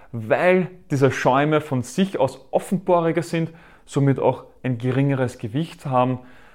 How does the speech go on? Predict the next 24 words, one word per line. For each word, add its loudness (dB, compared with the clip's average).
Obwohl 8
sie 2
die -2
gleiche 4
Lebensdauer 2
haben 0
wie -2
jetzt -6
ein -4
Viscoschaum -6
oder -6
Latex. -14
Und -2
zu 2
guter 4
Letzt 4
sollte 6
der 4
Bezug 0
auch -6
waschbar 0
und -4
abnehmbar 4
sein. 2